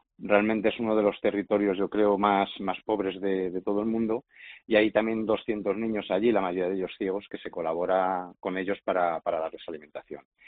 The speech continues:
Y bueno, y lo que surgió, ya te digo, como,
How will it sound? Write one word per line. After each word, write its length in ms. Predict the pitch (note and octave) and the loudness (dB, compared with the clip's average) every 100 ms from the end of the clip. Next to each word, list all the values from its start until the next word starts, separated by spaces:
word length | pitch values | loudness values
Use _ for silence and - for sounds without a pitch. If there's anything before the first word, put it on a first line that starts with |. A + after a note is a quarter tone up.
| - - _ - | -20 -20 _ 2
Y 140 | D3+ | 8
bueno, 320 | C#3+ D3+ C3+ - | 8 8 4 -6
y 260 | - A#2 A2+ | -4 0 2
lo 140 | A2+ | 2
que 120 | A2 A2 | 0 -2
surgió, 420 | A2+ A2 - A#2+ | -2 -6 -2 0
ya 100 | B2 | 2
te 100 | C3 | 2
digo, 220 | C3+ C3+ | 0 0
como, 920 | C3+ B2+ B2+ B2+ B2+ B2+ B2 A#2+ A#2+ | -4 -4 -4 -4 -6 -6 -6 -10 -14